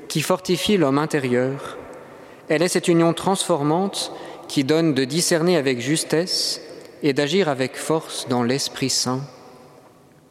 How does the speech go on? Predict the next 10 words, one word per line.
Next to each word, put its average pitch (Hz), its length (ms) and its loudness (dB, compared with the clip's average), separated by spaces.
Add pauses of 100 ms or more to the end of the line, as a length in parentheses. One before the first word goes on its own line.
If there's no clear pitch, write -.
(840)
Être 156 360 -2
fidèle, 135 600 0 (680)
c'est - 220 2
laisser 175 360 2
Dieu 190 200 4
m'indiquer 151 440 2
la 143 100 2
route 175 260 -2
à 156 60 2
suivre, 165 500 0